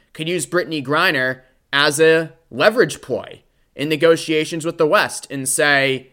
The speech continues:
"Yeah, we'll go easier on Brittany Griner, maybe even release Brittany Griner, but you have to fulfill these security concerns that we have." And now Brittany Griner becomes a pawn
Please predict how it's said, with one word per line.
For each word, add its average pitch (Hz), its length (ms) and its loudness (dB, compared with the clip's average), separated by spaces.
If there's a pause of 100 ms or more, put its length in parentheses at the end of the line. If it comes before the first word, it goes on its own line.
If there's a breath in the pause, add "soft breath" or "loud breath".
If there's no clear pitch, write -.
(160)
"Yeah, 233 220 2
we'll 185 200 2
go 180 200 6
easier 190 400 2
on 156 100 0
Brittany 151 340 -4
Griner, 160 600 0 (960)
maybe 175 240 2
even 175 320 0
release 160 340 2
Brittany 123 400 -2
Griner, 101 520 -10 (1040)
but 185 180 2
you 190 240 0
have 170 340 2
to 156 480 0 (260)
fulfill 170 380 4
these 156 180 0
security 165 420 -4
concerns 135 480 -6
that 127 220 -2
we 123 120 -6
have." 120 340 -2
And 120 80 -12
now 120 100 -4
Brittany 131 360 -6
Griner 135 380 -4
becomes 123 300 -8
a 117 60 -8
pawn 127 540 -2